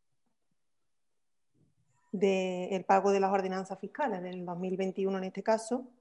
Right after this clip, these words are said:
que en este caso, pues, sería una bonificación de hasta el noven-, de hasta el noventa y cinco por ciento de la cuota íntegra del impuesto.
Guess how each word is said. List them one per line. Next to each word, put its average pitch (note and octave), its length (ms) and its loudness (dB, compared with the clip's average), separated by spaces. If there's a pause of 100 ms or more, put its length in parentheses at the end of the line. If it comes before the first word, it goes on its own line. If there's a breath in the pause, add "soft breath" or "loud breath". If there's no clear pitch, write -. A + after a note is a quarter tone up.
(480)
que F#3 640 0
en F#3 80 -2
este F#3+ 300 -4
caso, G3+ 320 0
pues, G3 160 0
sería G3 540 4 (400 loud breath)
una G3 160 4
bonificación G3 560 2
de G3+ 60 2
hasta G3+ 120 0
el G3+ 80 4
noven-, F#3 400 0
de G3 300 2
hasta G3 480 2
el G3 180 2
noventa F#3 260 0
y F#3 40 -10
cinco G#3 260 0
por G#3 100 0
ciento G3+ 280 0
de G#3+ 100 6
la G3 140 2
cuota G3 260 -2
íntegra G3+ 380 2
del F#3+ 120 -2
impuesto. F3 440 -8